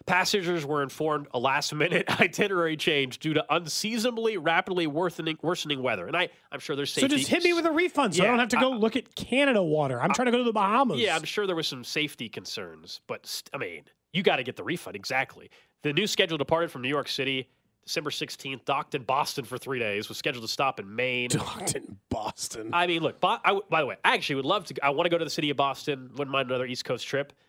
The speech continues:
Speaker 1: but if you're planning on a Bahamas cruise and you end up going to Boston, Maine, in Canada in December,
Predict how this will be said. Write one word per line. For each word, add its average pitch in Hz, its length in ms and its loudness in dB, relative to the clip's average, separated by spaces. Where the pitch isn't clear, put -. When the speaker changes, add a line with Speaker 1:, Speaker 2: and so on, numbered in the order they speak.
Speaker 1:
but 131 100 -2
if 120 140 -8
you're 220 200 0
planning 185 380 0
on 143 80 0
a 123 60 -2
Bahamas 135 400 0
cruise 147 400 -4
and 113 100 -6
you 120 140 -4
end 143 160 -2
up 127 160 -2
going 123 200 -2
to 95 100 -8
Boston, 143 720 -2
Maine, 139 640 -2
in 139 100 -20
Canada 156 580 -2
in 127 140 -14
December, 151 800 -2